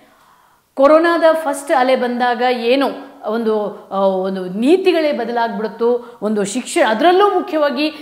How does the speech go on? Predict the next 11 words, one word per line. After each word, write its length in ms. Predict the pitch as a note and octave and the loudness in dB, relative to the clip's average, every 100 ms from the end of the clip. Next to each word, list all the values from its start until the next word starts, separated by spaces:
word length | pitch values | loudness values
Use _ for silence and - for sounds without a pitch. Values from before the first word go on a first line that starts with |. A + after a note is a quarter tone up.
| - | -10
ಬೇರೆ 160 | F3+ A#3 | -2 0
ಬೇರೆ 420 | C4 G4 B4 B4+ | 4 4 6 4
ಕ್ಷೇತ್ರಕ್ಕೆ 720 | - - F#4+ F#4+ F#4 F#4+ E4 | 2 -4 -4 -4 -6 -4 -2
ಅದು 300 | E4 B3+ C4 B3+ - - - | 0 0 -2 -4 -10 -20 -2
ಪರಿಣಾಮ 400 | A3+ C#4+ C#4+ C#4 | 0 0 -2 -2
ಬೀರಿತು. 440 | A3+ A3 A3 G#3+ | -4 -6 -4 -4
ಆದ್ರೆ 320 | G#3 A3 A3+ | -2 -2 -2
ಹೆಚ್ಚು 680 | G#3+ - - F4+ G4 - E4 | -4 -8 -4 -2 -2 -4 -8
ಹೊಡೆತ 300 | G#3+ A3 A#3 | -6 -6 -4
ತಿಂದಿದ್ದು 560 | A3 G#3+ G3+ G3+ F3 A3+ | -6 -6 -10 -10 -10 -10
ಶಿಕ್ಷಣ. 420 | A3 G#3 - F#3 | -10 -16 -16 -18